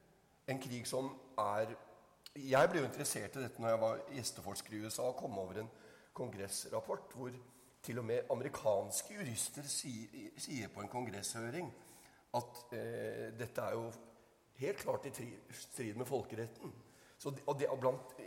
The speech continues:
jurister så er det jo ikke det noe kontroversielt engang. Man dr-, kan rett og slett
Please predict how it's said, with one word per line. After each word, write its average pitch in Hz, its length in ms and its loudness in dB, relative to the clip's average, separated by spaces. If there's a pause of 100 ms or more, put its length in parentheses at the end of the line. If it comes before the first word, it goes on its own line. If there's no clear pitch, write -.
(140)
jurister 143 640 -4
så 180 160 0
er 143 100 8
det 110 80 0
jo 117 60 -6
ikke 135 160 -4
det 101 160 0 (240)
noe 120 240 -4
kontroversielt 123 840 0
engang. 139 240 -2 (380)
Man 147 260 6
dr-, 139 180 2
kan 311 300 0 (100)
rett - 220 0
og 135 80 -2
slett 139 240 4